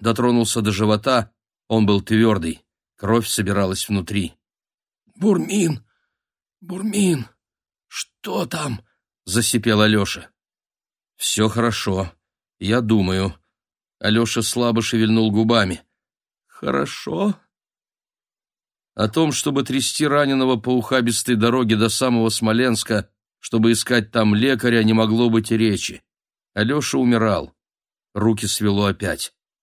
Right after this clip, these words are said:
Птицы низко проносились над травой, срезая тяжелевших от вечерней влаги насекомых. Солнце уже касалось еловых султанов.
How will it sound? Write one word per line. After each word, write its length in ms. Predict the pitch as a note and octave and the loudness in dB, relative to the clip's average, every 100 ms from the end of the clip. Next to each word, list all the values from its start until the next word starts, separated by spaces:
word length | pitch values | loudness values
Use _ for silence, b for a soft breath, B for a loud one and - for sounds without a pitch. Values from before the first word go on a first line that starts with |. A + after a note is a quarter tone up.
| _ _ | _ _
Птицы 460 | _ - A2+ - A2 | _ -2 0 2 2
низко 400 | G#2 A2 - G#2+ | 2 2 -2 -4
проносились 640 | G2+ G#2+ G#2 A#2 G2+ - | 0 0 0 -2 -2 -2
над 220 | G#2+ G2 | -2 -4
травой, 520 | - G#2 A2 A#2+ G2 - _ _ | -2 0 2 2 0 -6 _ _
срезая 580 | - - A2+ G2+ B2 A2+ | -6 -2 0 2 4 2
тяжелевших 800 | G#2 G2+ A2 B2 A#2 - A2+ - | 2 0 2 2 2 -2 -4 -4
от 160 | B2 G#2 | -6 -2
вечерней 540 | A2 - B2+ A2+ A2+ | -2 0 0 2 2
влаги 380 | G2 A2+ A#2+ G#2 | 2 2 2 2
насекомых. 800 | G#2+ G#2 A2 A#2+ A#2+ A2 - - _ _ _ - | 0 0 -4 0 2 2 -2 -10 _ _ _ -10
Солнце 500 | - A#2+ A#2+ - A2 | -2 0 2 2 0
уже 240 | G2+ G#2+ | 2 0
касалось 680 | G#2+ G#2+ - A#2 A2 G#2+ - | 0 -2 0 0 0 -2 0
еловых 420 | G#2+ A2 G#2+ G#2 | 2 4 2 0
султанов. 800 | - A2 G2+ - G2+ F#2 - | -2 -4 -2 -2 -2 -2 -8